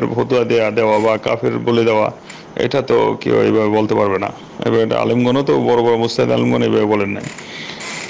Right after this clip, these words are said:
এখানে দুইটা বিষয় জানতে হবে। সলাত ত্যাগ করলে এটা বড় কবিরা গুনাহ, তাতে কোনো সন্দেহ নেই, এক। দুই নম্বরে, কোনো ব্যক্তি যদি অস্বীকার করে দেয় বা অস্বীকারের কোনো আলামত তার মধ্যে পাওয়া যায়, তাহলে সে কাফের, মুরতাদ হয়ে গেছে।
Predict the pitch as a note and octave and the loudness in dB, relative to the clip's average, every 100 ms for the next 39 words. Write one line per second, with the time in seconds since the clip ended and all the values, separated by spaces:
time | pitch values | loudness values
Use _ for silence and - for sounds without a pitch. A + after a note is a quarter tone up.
0 | - - B2+ D3+ D3 D3+ D#3 D3 D#3+ D3 | -14 -4 -2 2 2 4 4 2 2 2
1 | C3+ B2+ C3+ D#3 E3 C3+ D3+ E3 F3 E3 | 2 0 2 2 0 0 0 0 -2 -2
2 | - C#3+ C3+ D#3+ F#3+ F#3+ - - - - | -2 0 2 2 2 -2 -10 -12 -10 -10
3 | - B2 A#2+ A2+ B2 C3+ C#3 C#3 C3+ C3 | -4 -2 -2 0 0 2 2 2 2 2
4 | A#2+ B2 C3 B2+ B2 B2+ A2 A2+ G#2+ G2+ | 2 0 0 0 0 0 -2 -2 -2 -4
5 | G2+ - A#2 G2 - - - - - - | -4 -2 -2 -2 -10 -20 -20 -20 -18 -20
6 | - B2+ C#3+ D3+ D3 D3+ - - D3+ D3+ | -4 0 2 2 4 2 2 0 2 2
7 | D#3 D3 D3 C#3 C3+ D#3 D#3+ - A#2+ A2+ | 0 0 2 2 0 0 0 2 2 4
8 | B2+ C3+ - - A#2+ A#2+ C#3+ C3 E3+ D#3+ | 2 -2 -10 -8 -2 0 0 0 2 2
9 | D3 D3 C3 C3+ B2 B2 A#2+ A#2+ A#2 A#2 | 0 0 0 0 0 0 -2 -2 0 0
10 | B2 B2 B2 A#2 B2 D3 - - - - | 0 0 0 2 0 -4 -14 -20 -20 -18
11 | - - - D#3 E3+ E3 D#3 A2+ G#2 G#2+ | -18 -12 -4 0 2 2 0 -2 -4 -6
12 | A2+ A2+ A2+ G#2+ G2 F#2+ - | -2 0 0 0 -2 -2 -6